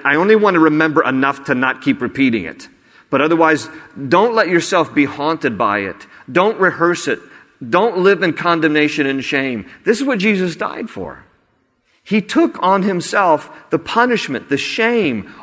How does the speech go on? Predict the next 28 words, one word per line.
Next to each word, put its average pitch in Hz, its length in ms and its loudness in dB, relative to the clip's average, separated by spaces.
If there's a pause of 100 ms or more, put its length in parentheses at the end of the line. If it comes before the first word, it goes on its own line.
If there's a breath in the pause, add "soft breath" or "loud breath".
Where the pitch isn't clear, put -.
(140 loud breath)
all 254 300 6
of 214 120 2
the 202 80 0
guilt, 170 560 2
everything 247 480 2
associated 208 580 0
with 175 140 -2
our 170 120 2
sin. 185 440 -2
So 151 360 -2 (540 loud breath)
run 254 360 2
this 262 240 -2
race 214 640 -4 (360)
with 147 220 -4
perseverance, 196 960 -4 (240)
unhindered 214 720 0 (380 soft breath)
by 147 180 2
the 143 100 0
past, 139 500 -2
forgetting 254 960 0 (580)
what 180 180 4
is 190 120 0
behind, 151 560 0
straining 254 840 0
toward 226 260 4
what 214 140 2
is 220 140 0
ahead 190 500 2